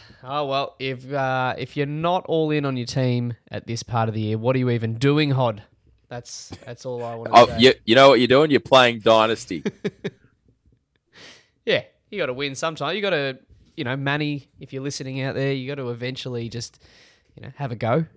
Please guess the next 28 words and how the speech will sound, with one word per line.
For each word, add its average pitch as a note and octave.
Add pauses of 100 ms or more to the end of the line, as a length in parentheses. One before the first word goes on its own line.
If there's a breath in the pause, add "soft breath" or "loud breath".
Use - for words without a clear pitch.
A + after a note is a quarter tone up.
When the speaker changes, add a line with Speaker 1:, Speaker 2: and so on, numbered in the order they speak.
Speaker 1:
You -
can't C#3
just -
be B2
sitting -
back A#2
thinking B2+
about A#2
the A#2
future C3+
forever. B2+
You've C3
eventually C3
gotta A#2+ (360)
go C3
in B2+
for B2
a A#2
season, A#2
and A2+
why C3
not B2
be A2+
chips -
in A2+
on A2
a G#2+
season? A2